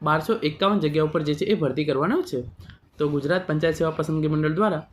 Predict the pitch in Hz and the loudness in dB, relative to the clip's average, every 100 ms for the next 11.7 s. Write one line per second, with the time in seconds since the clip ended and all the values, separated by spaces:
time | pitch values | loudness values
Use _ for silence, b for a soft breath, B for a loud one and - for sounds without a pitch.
0 | - 165 175 156 156 175 160 151 160 165 | -6 -2 0 0 0 0 -2 -2 -2 -2
1 | 156 165 156 165 151 135 160 156 143 156 | -2 0 2 2 0 -2 -2 0 0 0
2 | 156 151 156 160 208 208 147 175 - _ | 0 -2 0 2 2 2 0 0 -2 _
3 | b b - 156 151 151 185 170 151 - | b b -4 -2 2 2 2 0 -2 -2
4 | 202 214 185 196 143 - _ _ - 160 | 0 2 2 2 0 -4 _ _ -6 0
5 | 156 165 151 156 165 147 151 156 156 151 | 2 2 0 -2 0 0 -2 -2 0 0
6 | 156 - 151 156 156 156 160 156 151 151 | -4 -10 -2 0 0 -2 -2 -4 0 0
7 | 156 - - 160 151 165 151 151 - - | -2 -10 -6 0 0 2 0 0 -6 -20
8 | _ _ - 156 175 165 165 160 165 - | _ _ -2 -2 0 -2 0 -2 -2 -10
9 | - 156 160 170 165 160 160 - 165 165 | -4 -2 0 0 2 0 0 -2 0 0
10 | 170 175 160 180 202 165 - 147 165 202 | 0 -2 0 -2 -2 -4 -4 -4 0 2
11 | 190 185 147 147 156 180 | 2 0 0 0 0 0